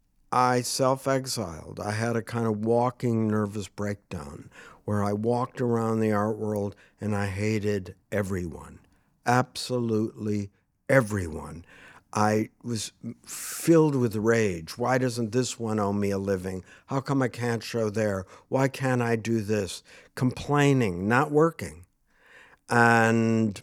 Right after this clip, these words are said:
it turns out that envy is a knife you hold to your own throat. And I be-, self-exiled and became a long-distance truck driver.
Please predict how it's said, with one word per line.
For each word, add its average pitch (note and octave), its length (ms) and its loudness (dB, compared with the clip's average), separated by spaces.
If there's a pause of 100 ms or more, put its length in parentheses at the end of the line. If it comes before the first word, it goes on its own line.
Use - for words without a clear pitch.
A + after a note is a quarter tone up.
it G#2+ 140 -2
turns C3+ 340 2
out A2+ 380 2 (260)
that A#2 320 -2
envy C3+ 520 6
is G#2 220 4
a G2 80 2
knife G#2+ 520 0
you F#2+ 220 -4
hold F#2 300 -2
to G2 100 -8
your F#2+ 220 -2
own F2+ 160 -2
throat. - 580 -8 (140)
And G#2 760 0
I G#2+ 320 2
be-, G2 280 -4 (100)
self-exiled A#2+ 1120 0
and A2 80 -2
became A2+ 380 -2
a B2 40 0
long-distance A2 720 0
truck D#3 300 0
driver. D#2+ 460 -8